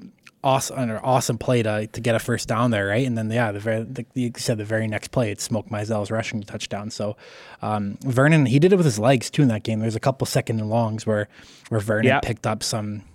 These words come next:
Speaker 1: some key first downs, even in the fourth quarter there, to extend their final drive before, uh, chewing up some more clock, right? So, uh, but yeah, that, that, that play to Hollins, just a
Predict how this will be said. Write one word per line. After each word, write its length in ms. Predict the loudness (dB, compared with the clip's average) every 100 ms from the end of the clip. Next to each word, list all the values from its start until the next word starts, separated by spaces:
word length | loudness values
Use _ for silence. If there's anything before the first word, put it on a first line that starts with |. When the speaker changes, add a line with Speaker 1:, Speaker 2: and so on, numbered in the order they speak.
| -14
Speaker 1:
some 200 | -8 -6
key 260 | -2 0 0
first 360 | 0 -4 -4
downs, 380 | -4 -4 -4 -4
even 380 | -2 0 -2 -4
in 120 | -4
the 60 | -4
fourth 280 | -2 -4 -4
quarter 200 | -4 -2
there, 180 | -2 -4
to 100 | -6
extend 400 | -4 -2 -2 -2
their 80 |
final 320 | -2 -2 -2 -2
drive 360 | 0 0 0
before, 380 | -4 -2 -2 -2
uh, 200 | -4 -6 -12 -20 -20 -20 _
chewing 240 | 0 2
up 80 | 2
some 160 | -2 -4
more 120 | -4
clock, 380 | -2 0 0 -4
right? 220 | -6 -6
So, 340 | -6 -4 -4 -6 _ _ _ _ _ _ _ -6
uh, 320 | -2 0 -2 -6 -16 -20 -20 -20 -6
but 80 | 0
yeah, 160 | 2 0
that, 320 | 0 -2 0
that, 260 | 0 0 0
that 220 | 0 2
play 160 | 4 4
to 80 |
Hollins, 380 | 6 2 2 -2
just 180 | -6 -4
a 180 | -4